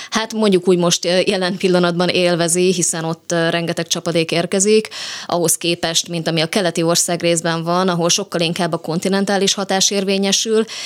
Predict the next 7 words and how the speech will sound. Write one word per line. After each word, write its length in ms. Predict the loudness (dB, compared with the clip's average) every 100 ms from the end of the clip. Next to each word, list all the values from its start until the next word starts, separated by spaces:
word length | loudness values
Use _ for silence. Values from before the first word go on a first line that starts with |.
| -12 -4
és 260 | -2 0 0
igen, 420 | 0 2 2 0
valóban 440 | 0 0 2 0 0
a 60 |
tendenciák 680 | 0 0 2 0 0 -2 0
azt 160 | -2 -2
mutatják, 240 | 0 -2